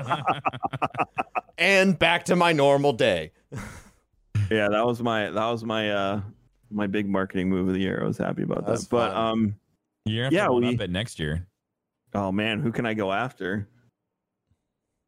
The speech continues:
Speaker 1: I don't know. We gotta find someone.
Speaker 3: We'll figure it out.
Speaker 1: We'll figure it out. Who can, who can I have a social media fight with?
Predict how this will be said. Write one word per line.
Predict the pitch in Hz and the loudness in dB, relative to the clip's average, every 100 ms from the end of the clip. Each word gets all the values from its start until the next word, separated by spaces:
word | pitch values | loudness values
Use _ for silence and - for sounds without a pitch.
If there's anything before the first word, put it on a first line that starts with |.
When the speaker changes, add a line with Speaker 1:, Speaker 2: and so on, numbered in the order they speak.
| _ - | _ -10
Speaker 1:
I | 92 | -4
don't | 85 | -2
know. | 85 87 101 | -2 -2 0
We | |
gotta | 104 101 | 0 -2
find | 101 95 107 | -2 -2 -2
someone. | 101 98 104 | -2 0 -2
Speaker 3:
We'll | |
figure | 113 123 90 90 | -4 -6 -4 -2
it | |
out. | 101 101 - - _ - | -2 -2 -4 -10 _ -12
Speaker 1:
We'll | - | -8
figure | - 107 101 | -4 -2 0
it | |
out. | 98 98 117 | 0 0 0
Who | 123 | 0
can, | 139 131 - - - - | -2 -4 -8 -10 -20 -10
who | - 196 | -2 0
can | 180 | 2
I | 151 | 0
have | 151 | 0
a | 120 | 0
social | 104 143 135 131 | 0 0 2 2
media | 120 107 92 | 0 -2 -4
fight | - 101 98 | -4 -4 -4
with? | 101 104 | -4 -6